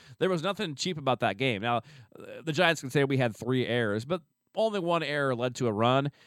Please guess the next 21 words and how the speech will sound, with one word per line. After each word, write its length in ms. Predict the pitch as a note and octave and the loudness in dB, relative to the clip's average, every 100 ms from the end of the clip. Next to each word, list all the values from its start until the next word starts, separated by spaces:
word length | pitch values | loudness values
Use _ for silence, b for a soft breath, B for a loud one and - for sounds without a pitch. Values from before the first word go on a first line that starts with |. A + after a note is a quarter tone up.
| b | b
and 100 | C3 | -2
we'll 80 | F3 | 0
talk 180 | - - | 0 0
more 120 | C#3 | 2
about 160 | C3+ B2+ | 4 4
it 60 | |
later, 360 | G2 A#2+ C#3 D3+ | 4 4 4 2
but 220 | A#2 A2 _ _ _ | 2 -2 _ _ _
the 100 | A2 | -6
Royals 320 | B2+ D#3+ C#3 | -2 0 0
had 160 | B2+ B2 | 2 2
an 80 | A#2 | 2
error 260 | A#2 A#2 G#2+ | 2 2 0
that 120 | G#2 | -2
cost 220 | A#2 A2+ | -4 -4
themselves 340 | A2 G2 F#2+ - | -4 -6 -6 0
two 160 | G#3+ | 0
runs 440 | E3+ F2 C#2 - A#2 | 0 -6 -10 -18 -16
on 120 | G#2 | -14
the 60 | G#2+ | -6
bases. 520 | B2 C3 - C#3+ - | -4 -4 -8 -14 -16